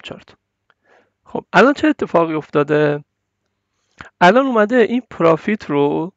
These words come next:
خب، رنکش رو نسبت به کل این بازه محاسبه کرده. خب، اما من نمی‌خوام اینجوری باشه. من می‌خوام نسبت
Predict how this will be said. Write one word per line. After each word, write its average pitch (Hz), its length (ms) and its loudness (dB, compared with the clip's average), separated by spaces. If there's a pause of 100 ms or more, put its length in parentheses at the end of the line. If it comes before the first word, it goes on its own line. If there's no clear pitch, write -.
(120)
خب، 151 380 0
رنکش 175 680 2
رو 143 300 -4
نسبت 160 540 0
به 226 180 -4
کل 214 340 2
این 220 280 -2
بازه 151 380 4
محاسبه 143 520 -2
کرده. - 420 -8 (920)
خب، 147 380 -2 (460)
اما 214 100 4
من 254 120 4
نمی‌خوام 233 360 -2
اینجوری 143 300 -6
باشه. 135 360 -8 (800)
من 202 140 4
می‌خوام 233 280 -2
نسبت 190 380 2